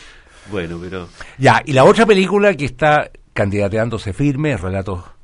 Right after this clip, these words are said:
Speaker 2: eh, Relatos Salvajes, de
Speaker 1: ¿Ah, sí?
Speaker 2: Daniel Cifrón, sí, po.
Speaker 1: Ah,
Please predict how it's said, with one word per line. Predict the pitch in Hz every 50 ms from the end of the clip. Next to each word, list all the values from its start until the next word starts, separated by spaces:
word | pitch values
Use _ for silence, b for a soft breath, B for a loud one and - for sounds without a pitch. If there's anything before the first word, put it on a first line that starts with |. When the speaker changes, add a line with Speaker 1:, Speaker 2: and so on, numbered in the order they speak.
| - _ _ _ _ -
Speaker 2:
eh, | 85 82 80 76 78 76 76 73 76 76 76 80 78 73 76 85 - -
Relatos | - 104 95 101 104 98 - -
Salvajes, | - 107 101 104 123 123 123 123 - 151 151 -
de | B B B B B B B B B
Speaker 1:
¿Ah, | -
sí? | 101 98
Speaker 2:
Daniel | 101 98 98 98 101 104 92
Cifrón, | - - 92 - 104 120 147 143
sí, | - - 90 87 113 143
po. | - - -
Speaker 1:
Ah, | -